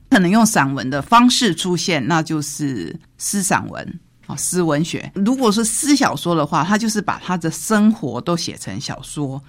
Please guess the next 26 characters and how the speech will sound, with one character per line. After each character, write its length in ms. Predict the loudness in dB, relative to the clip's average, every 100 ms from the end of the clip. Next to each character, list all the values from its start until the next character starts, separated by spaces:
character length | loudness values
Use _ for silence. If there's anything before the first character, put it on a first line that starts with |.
| -20 -8
这 160 | -2 2
个 160 | 2
人 280 | 2 0 0
呢， 300 | 0 0 -4 -10
就 200 | -2 0
会 180 | 2 2
跟 260 | 2 2 0
他 200 | 2 0
的 120 | 0
小 200 | -4 -8
说 460 | -10 -6 -4 -4 -6 _ _
结 240 | -2 0 0
合 200 | -2 -4
在 240 | -2 -2
一 80 | -2
起。 360 | -6 -10 -12 -16 -20 -20 _
当 220 | 6 6
生 260 | 6 4 6
命 360 | 6 4 2 -6 _
完 300 | -2 0 4
美 360 | 6 6 4 2
的 120 | -2
化 220 | 0 2
为 160 | 2 -2
文 280 | -4 -4
字， 340 | -4 -4 -6